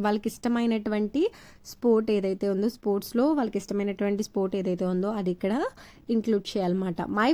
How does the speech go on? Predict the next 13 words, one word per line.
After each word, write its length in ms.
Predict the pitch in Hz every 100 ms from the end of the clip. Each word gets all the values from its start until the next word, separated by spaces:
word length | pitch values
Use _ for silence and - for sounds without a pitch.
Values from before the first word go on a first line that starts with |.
| 311
favorite 380 | 277 214 208 -
sport 260 | - 208 185
name 240 | 202 185 233
is 80 | 440 - - 185
badminton. 800 | 165 190 185 190 185 180 - 190 170 - - - -
My 200 | 220 226
favorite 460 | 254 247 208 202 208
sport 280 | - 196 233
is 160 | 403 - - -
badminton. 680 | 214 202 196 196 180 180 175 -
బ్యాడ్మింటన్ 540 | 226 214 208 196 190 190
అయితే 160 | 185 180
బ్యాడ్మింటన్, 600 | 185 175 175 175 170 175